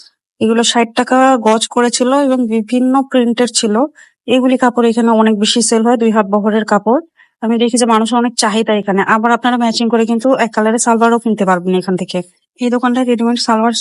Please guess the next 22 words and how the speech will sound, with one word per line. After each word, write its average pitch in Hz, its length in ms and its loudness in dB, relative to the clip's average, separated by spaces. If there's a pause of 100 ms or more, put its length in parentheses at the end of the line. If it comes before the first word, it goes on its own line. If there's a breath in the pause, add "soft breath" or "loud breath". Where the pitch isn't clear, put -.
(120)
সেল 240 220 -2
করতেছিল, 214 440 -4
এগুলা 226 320 2
পার 220 200 -2
পিস 220 280 -4
দেড়শো 208 240 -2
টাকা 233 180 0
করে 233 200 0
ছিল। 254 260 -2 (480 loud breath)
এখানে 240 220 0
আপনারা 240 220 -2
প্যান্ট 226 280 0
কাটিং 233 260 0
সে-, 220 220 -2
আহ, 214 600 0
সালোয়ার 208 360 0
পাবেন, 202 320 0
নরমাল 214 400 0
সালোয়ার 214 360 0
পাবেন, 202 380 0
পালাজো 220 440 0
পাবেন, 202 300 0